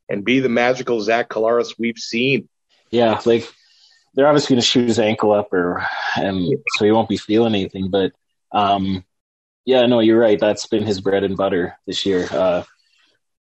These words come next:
Speaker 2: if I was him, I'd be limping all the way across that stage. <laughs> I'd be milking it to,
Speaker 1: <laughs>
Speaker 2: to try to play head games with the Argos, and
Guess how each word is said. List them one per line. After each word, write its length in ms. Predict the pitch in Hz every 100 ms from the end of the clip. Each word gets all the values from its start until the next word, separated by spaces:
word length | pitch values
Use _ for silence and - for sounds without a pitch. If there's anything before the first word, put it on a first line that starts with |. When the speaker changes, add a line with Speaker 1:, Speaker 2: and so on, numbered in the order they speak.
| _ _ _ _ _ _ -
Speaker 2:
if 180 | 135 139
I 120 | 147
was 160 | 165
him, 200 | 170 180
I'd 160 | 139 120
be 80 | 123
limping 300 | 127 127 120
all 200 | 117 117
the 60 |
way 160 | 110 123
across 320 | 131 107 98
that 180 | 104 92
stage. 480 | - 90 90 - -
<laughs> 20 |
I'd 180 | 120 117
be 100 | 117
milking 420 | 120 120 131 -
it 120 | 123 120
to, 360 | - 107 104 98 - 135
Speaker 1:
<laughs> 180 | - _
Speaker 2:
to 60 | 131
try 240 | - 123
to 60 | 127
play 220 | 139 127
head 240 | 117 127 120
games 380 | 127 127 127 117
with 200 | 120 120
the 100 | 113
Argos, 640 | 113 113 123 120 127 113
and 300 | 110 98